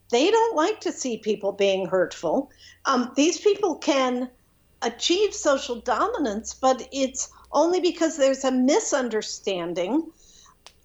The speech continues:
of the actual social norms. The actual social norms of young people are, especially of young people,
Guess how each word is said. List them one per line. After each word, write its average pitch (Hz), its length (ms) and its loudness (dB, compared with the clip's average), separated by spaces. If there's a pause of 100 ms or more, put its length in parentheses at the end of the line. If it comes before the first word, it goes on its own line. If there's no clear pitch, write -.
of 277 520 2 (180)
the 320 220 -2
actual 269 500 0
social 240 540 -2
norms. 285 680 0
The 254 260 -4
actual 311 520 -2
social 233 420 -2
norms 190 480 -4
of 214 140 -6
young 277 260 2
people 202 560 -4 (440)
are, 262 460 4
especially 294 720 2
of 180 80 -10
young 240 240 -2
people, 208 500 -4